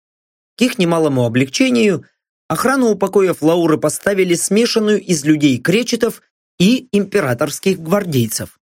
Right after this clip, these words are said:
Это одновременно успокоило местных, жаждущих обеспечить безопасность дочери графа,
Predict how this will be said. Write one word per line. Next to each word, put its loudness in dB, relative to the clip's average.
Это 0
одновременно 0
успокоило 0
местных, 0
жаждущих -2
обеспечить -2
безопасность -2
дочери 0
графа, -2